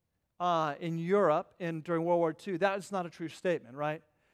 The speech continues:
Like, if you were Corrie ten Boom, remember the Christian who hid Jews so they wouldn't be executed, remember that? Um, is it true that the rulers held no terror for her? No, right?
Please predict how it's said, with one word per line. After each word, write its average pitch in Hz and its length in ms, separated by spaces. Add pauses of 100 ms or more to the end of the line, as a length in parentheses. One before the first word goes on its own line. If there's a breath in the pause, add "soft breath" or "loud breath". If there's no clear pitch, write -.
(180)
Like, 170 160
if 165 100
you 233 100
were 202 100
Corrie 214 380
ten 202 280
Boom, 165 320
remember 175 240
the 147 60
Christian 208 380
who 160 280 (140)
hid 190 280
Jews 180 380
so 170 140
they 151 140
wouldn't 160 300
be 139 280 (220)
executed, 160 600
remember 151 200
that? 139 240 (760 soft breath)
Um, 180 300 (340)
is 214 180
it 226 140
true 254 300
that 226 160
the 214 100
rulers 202 560
held 190 280
no 185 180
terror 175 560
for 127 220
her? 117 260 (960)
No, 226 380 (640)
right? 180 180